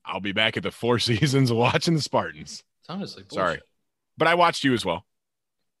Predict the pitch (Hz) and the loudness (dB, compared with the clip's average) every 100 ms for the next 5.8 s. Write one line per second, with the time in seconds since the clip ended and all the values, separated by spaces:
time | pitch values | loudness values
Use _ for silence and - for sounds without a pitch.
0 | - 147 147 147 185 190 220 131 107 135 | -8 -4 -2 0 2 4 4 4 2 0
1 | 147 143 180 110 101 - 170 - - _ | 0 0 0 -2 -2 -4 -6 -8 -16 _
2 | _ _ _ _ - 135 127 143 139 139 | _ _ _ _ -6 -2 0 0 0 0
3 | 135 - 127 135 120 117 123 110 107 113 | 0 0 0 2 0 0 -2 -2 -2 -2
4 | - 104 117 113 98 101 117 113 80 73 | -2 -6 -4 -4 -4 -6 -6 -6 -6 -8
5 | - _ _ - 90 107 - | -12 _ _ -14 -10 -10 -14